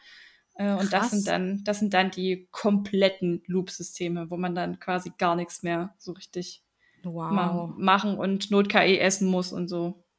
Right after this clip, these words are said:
Speaker 1: Ja. Aber das
Speaker 2: Krass.
Speaker 1: dau-, das dauert, glaub ich, noch eine Weile. Das
Speaker 2: Mhm.
Speaker 1: wurde mir zumindest so in der Schulung erzählt.
Speaker 2: Ja, spannend. Also richtig cool.
Speaker 1: Mhm.
Speaker 2: Wow.
Speaker 1: Aber ich denke, das ist jetzt auch schon sehr, sehr cool, was wir bis jetzt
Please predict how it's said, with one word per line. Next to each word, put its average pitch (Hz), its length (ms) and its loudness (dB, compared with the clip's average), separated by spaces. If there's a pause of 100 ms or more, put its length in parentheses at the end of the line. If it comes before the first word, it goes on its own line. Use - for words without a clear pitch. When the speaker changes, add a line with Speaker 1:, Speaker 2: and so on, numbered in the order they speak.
(180)
Speaker 1:
Ja. 185 260 -10 (420)
Aber 190 220 4
das 185 60 -4
Speaker 2:
Krass. 175 100 4
Speaker 1:
dau-, 170 300 2
das 202 160 2
dauert, 180 260 6
glaub 165 140 -2
ich, 170 120 -6
noch 175 100 -6
eine 185 120 -4
Weile. 175 400 0 (300)
Das 196 160 0
Speaker 2:
Mhm. - 20 0
Speaker 1:
wurde 214 160 6
mir 214 200 6
zumindest 208 420 2
so 196 160 4
in 196 100 2
der 185 140 2
Schulung 175 400 -4
erzählt. 180 680 -8 (240)
Speaker 2:
Ja, 214 360 0
spannend. 185 840 4
Also 185 200 2
richtig 190 400 -6 (100)
cool. 196 380 2 (360)
Speaker 1:
Mhm. 190 580 0 (400)
Speaker 2:
Wow. 165 600 -4 (800)
Speaker 1:
Aber 180 120 2
ich 180 80 -4
denke, 180 240 0
das 170 180 -4
ist 180 120 -6
jetzt 175 180 -4
auch 170 160 0
schon 175 300 0 (280)
sehr, 185 240 4
sehr 180 160 2 (100)
cool, 180 440 -2 (280)
was 196 180 -10
wir 190 120 -6
bis 190 200 -10
jetzt 190 400 -8